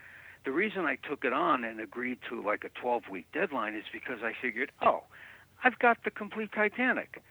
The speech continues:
I can just pull from that material and do some rewriting and some new research, and it should be easy." Well, <laughs> that was really wrong, because Dummies books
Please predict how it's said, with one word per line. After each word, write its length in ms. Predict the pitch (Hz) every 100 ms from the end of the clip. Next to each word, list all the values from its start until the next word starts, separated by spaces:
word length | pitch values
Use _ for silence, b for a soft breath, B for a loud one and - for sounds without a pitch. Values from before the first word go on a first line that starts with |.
| B B -
I 120 | 220
can 260 | - 220 180
just 280 | 190 - -
pull 260 | 190 190
from 300 | 190 180 160
that 280 | 131 160 180
material 800 | 143 - - 151 156 156 156 156
and 200 | 143 104
do 140 | 143 151 -
some 160 | 156
rewriting 600 | 143 156 139 143 143 147 147
and 140 | 143 -
some 160 | 156 143
new 160 | 139 143
research, 520 | 135 151 - 151 - B B B -
and 120 | 180
it 100 | 175
should 260 | - 202
be 100 | 170
easy." 480 | 196 220 240 - - - B B -
Well, 300 | 101 85 - - - -
<laughs> 520 | - - 160 - 117 120
that 220 | 123 117
was 200 | 113 104 98 110
really 520 | 120 117 104 98 95 - B B B 87
wrong, 640 | 87 95 110 98 78 - - B B B B -
because 640 | 117 - 123 110 107 101 - -
Dummies 400 | 135 139 139 113 -
books 300 | 123 120